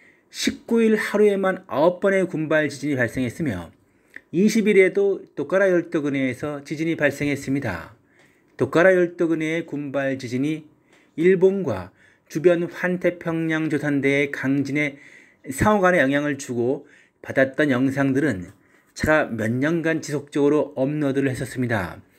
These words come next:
최근 간또 지역의 대지진 위기설과 맞물려서 매우 안 좋은 시그널인데요. 일본 전체가 언제 폭발할지 모르는 화약고와 같아서 위험 지역 내의 지진들에 대해서는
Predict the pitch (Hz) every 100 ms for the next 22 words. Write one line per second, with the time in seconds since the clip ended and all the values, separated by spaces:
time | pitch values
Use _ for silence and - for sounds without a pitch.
0 | _ _ - 214 220 214 - - 135 151
1 | - 226 226 214 214 202 196 196 - 151
2 | 165 165 175 165 151 160 165 156 151 117
3 | 127 135 143 160 160 98 90 - - -
4 | - - 143 165 - - 123 139 143 160
5 | 160 - 160 151 131 135 135 98 85 98
6 | _ _ - _ 160 185 185 185 185 180
7 | - 156 156 - 156 156 143 _ _ _
8 | _ _ _ _ _ _ _ 95 131 135
9 | 185 - - 175 180 175 175 165 165 160
10 | 156 - - 175 - 175 160 139 131 -
11 | 160 113 82 80 _ _ _ _ _ 131
12 | 185 202 196 180 165 170 170 160 151 156
13 | 156 143 147 156 139 143 135 127 123 151
14 | 160